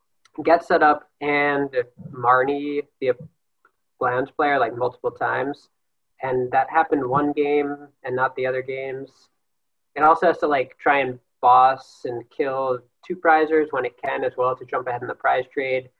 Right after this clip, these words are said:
So you can't Marnie and boss in the same turn, so that's what's awkward. So you have to choose, like, am I gonna disrupt their hand or,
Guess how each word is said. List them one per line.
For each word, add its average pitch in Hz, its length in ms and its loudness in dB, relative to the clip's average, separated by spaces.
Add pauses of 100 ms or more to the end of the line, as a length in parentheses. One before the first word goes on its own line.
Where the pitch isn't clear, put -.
(340)
So - 100 -8
you 139 120 -4
can't 214 200 0
Marnie 165 460 4
and 147 160 -2
boss 151 280 2
in 156 60 -2
the 147 60 0
same 147 220 0
turn, 165 360 4
so - 60 -14
that's 135 240 -6
what's 135 220 -4 (100)
awkward. 139 540 0 (340)
So - 80 -6
you 135 60 -2
have 135 100 -6
to 135 100 -6
choose, 156 360 0
like, 127 160 -2
am 127 100 -2
I 123 60 0
gonna 120 180 -4
disrupt 123 380 -6
their 120 100 -4
hand 185 380 0 (500)
or, 123 600 0